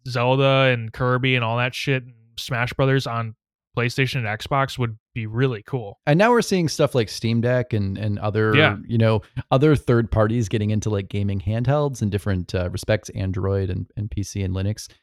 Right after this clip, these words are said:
Speaker 2: We're getting there to, like, where maybe they could do stuff like that and we wouldn't be losing out too much on hardware.
Speaker 1: Yeah. All right, well, let's move on to a special shout out. Each panelist is gonna give a special,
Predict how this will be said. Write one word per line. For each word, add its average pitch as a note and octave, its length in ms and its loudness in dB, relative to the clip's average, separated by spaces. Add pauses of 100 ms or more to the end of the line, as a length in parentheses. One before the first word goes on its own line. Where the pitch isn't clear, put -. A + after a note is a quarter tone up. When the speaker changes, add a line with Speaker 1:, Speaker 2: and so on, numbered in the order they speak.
(240)
Speaker 2:
We're D3 140 -6
getting C#3 300 0
there F#2+ 220 -2
to, A2+ 140 -2
like, G#2+ 220 0
where G#2 480 0
maybe A2 240 -2
they B2 140 -2
could A2+ 200 -6
do A2 120 -4
stuff - 260 -10
like - 140 -12
that F#2 140 -8
and - 100 -10
we G2+ 40 -8
wouldn't G2+ 220 -4
be G2 60 -4
losing G2 320 -6
out F#2 180 -8
too A2 120 -10
much F2+ 200 -10
on F#2 80 -8
hardware. F#2+ 360 -8 (360)
Speaker 1:
Yeah. F#2 200 -12 (520)
All G3 60 2
right, F#3 120 8
well, G3 120 2
let's A#3+ 200 2
move B3 180 -2
on G3 180 -2
to F3 200 2
a D#3+ 60 0
special F3+ 460 -2
shout C3+ 340 2
out. C3 260 2 (520)
Each D3 200 -2
panelist D3+ 360 0
is C#3 80 -8
gonna C#3 180 -2
give C3+ 240 0
a C3 140 0
special, D3+ 680 -2